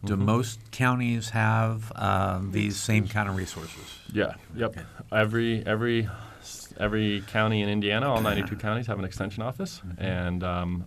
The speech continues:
Speaker 2: a good majority of them have an agriculture and natural resource extension educator that can help, um, understand soil tests and stuff,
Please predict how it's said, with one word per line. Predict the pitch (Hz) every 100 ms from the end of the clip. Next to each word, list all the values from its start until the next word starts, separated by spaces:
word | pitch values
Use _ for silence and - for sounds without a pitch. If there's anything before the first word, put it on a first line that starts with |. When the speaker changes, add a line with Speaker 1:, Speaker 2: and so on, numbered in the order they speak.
| 87
Speaker 2:
a | 78 90 87
good | 87 90 98 98 90 - - -
majority | 92 87 95 95
of | 95
them | 92 92
have | 92 90
an | 87
agriculture | 85 90 - 87 -
and | 87
natural | 85 -
resource | 82 85 - 87 - - - - -
extension | 85 - 87 90 85 87 87
educator | - 85 87 - 85 82 82
that | 82 80 -
can | 82
help, | 82 82 82 - - -
um, | 85 82 80 85 - -
understand | 87 85 85 80 82
soil | 78 73
tests | - 82
and | 85
stuff, | 82 85